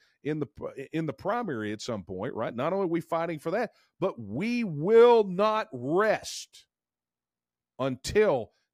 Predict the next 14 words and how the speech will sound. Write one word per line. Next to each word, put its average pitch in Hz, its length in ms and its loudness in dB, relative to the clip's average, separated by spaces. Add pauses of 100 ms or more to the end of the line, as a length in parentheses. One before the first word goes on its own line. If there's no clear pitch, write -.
Texans – 196 720 -6 (180)
get 123 100 -4
a 123 40 -4
statewide 160 800 -2
vote, 92 400 -6 (680)
an - 140 -16 (100)
in 165 160 -2
or 208 160 -2
out 180 240 -2
vote 110 400 -4
on 127 280 -4
independence. 185 800 -6 (440)
And 117 200 -4
heaven 233 600 0